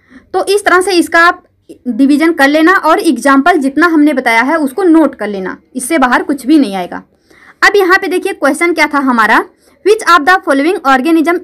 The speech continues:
is an example for holozoic nutrition?" तो होलोजोइक न्यूट्रिशन में क्या आ गया हमारा? अमीबा, अमीबा प्लस पैरामीशियम और जितने भी एनिमल्स हैं प्लस ह्यूमन बीइंग्स, ये सब के सब क्या होते हैं? होलोजोइक न्यूट्रिशन। अगर हम बात करें बैक्टीरिया की, तो बैक्टीरिया क्या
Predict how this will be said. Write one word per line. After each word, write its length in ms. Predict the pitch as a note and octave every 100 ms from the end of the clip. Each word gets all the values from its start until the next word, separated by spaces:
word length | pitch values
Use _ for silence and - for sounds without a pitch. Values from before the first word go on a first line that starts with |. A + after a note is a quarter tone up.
| F4
is 200 | G4+ D#4+
an 180 | D4+ F4 B3+
example 420 | A#3 C4 D#4 E4+
for 120 | D#4 F4+ C#4+
holozoic 720 | B3+ D4 D#4+ G4 C4 A#3+ D4 D#4
nutrition?" 520 | E4 F4 E4+ E4 B3 - _ _
तो 100 | D4+
होलोजोइक 640 | A3+ B3 D4 G4+ D4+ E4+ E4
न्यूट्रिशन 380 | C#4 C#4 E4
में 160 | E4+ F4
क्या 120 | B3+
आ 100 | C#4+
गया 180 | C#4+ D#4
हमारा? 380 | D4 C#4+ C#4+ G4 _ _
अमीबा, 460 | B3+ C4 C4+ A3 - _ _ _ -
अमीबा 380 | C4 C#4+ C#4+
प्लस 300 | E4+ D#4+ E4 -
पैरामीशियम 560 | A3 C4 D#4 D#4+ F4 G4 - _
और 100 | D#4+
जितने 380 | C4+ C#4+ D4 F4+
भी 180 | F4 G4+
एनिमल्स 480 | D#4+ D#4 E4+ F4 F4
हैं 160 | F#4 F#4+
प्लस 220 | E4 E4
ह्यूमन 260 | D#4+ D#4
बीइंग्स, 260 | A3 G#3 G#3
ये 160 | A#3 C#4+
सब 180 | D4 D4+
के 100 | E4
सब 200 | D#4+ C#4
क्या 120 | D4
होते 240 | D4 D4
हैं? 180 | D4+ F#4 - _ -
होलोजोइक 680 | C#4 D4 E4 B3+ A#3+ E4 E4
न्यूट्रिशन। 460 | D4+ C#4+ C#4+ A3 - _ _
अगर 160 | A#3 D4+
हम 120 | E4
बात 200 | D4+ D4+
करें 200 | D#4+ D#4+
बैक्टीरिया 460 | B3+ A3+ B3 B3 D#4
की, 340 | D#4+ G4 -
तो 80 | C4+
बैक्टीरिया 420 | B3+ B3+ C4 C4
क्या 320 | D4 D4 D4+